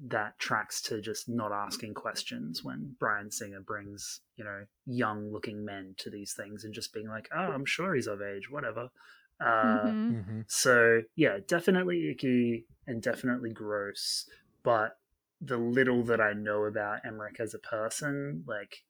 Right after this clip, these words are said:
Speaker 1: I guess that kinda tracks. Like, I can see him doing and being involved in things like that.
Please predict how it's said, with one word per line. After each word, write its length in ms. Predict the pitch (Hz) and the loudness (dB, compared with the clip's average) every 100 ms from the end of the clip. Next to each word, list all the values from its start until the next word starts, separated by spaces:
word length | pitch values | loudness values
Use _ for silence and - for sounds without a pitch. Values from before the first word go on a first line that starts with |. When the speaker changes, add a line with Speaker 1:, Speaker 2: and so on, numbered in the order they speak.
| - | -6
Speaker 1:
I 140 | 117 104 - | -6 -6 -6
guess 280 | 117 135 - | -4 -4 -2
that 180 | 139 | -2
kinda 280 | - 151 147 | 0 -2 -2
tracks. 520 | - 147 143 - - | 2 2 2 -2 -8
Like, 220 | 120 98 127 | -6 -4 -4
I 100 | 110 | -4
can 180 | 120 | -4
see 380 | 110 - 107 107 | -6 -4 -4 -4
him 360 | 113 104 101 107 123 104 | -6 -6 -10 -14 -12 -8
doing 520 | 107 104 104 107 107 | -4 -4 -4 -6 -10
and 200 | 113 104 | -10 -10
being 240 | 104 104 107 | -10 -10 -10
involved 580 | 104 104 98 104 113 | -8 -8 -6 -6 -6
in 160 | 120 117 | -8 -8
things 360 | - 127 123 123 | -4 -2 0 -2
like 260 | 120 - | -6 -4
that. 280 | 131 131 131 | 0 0 -2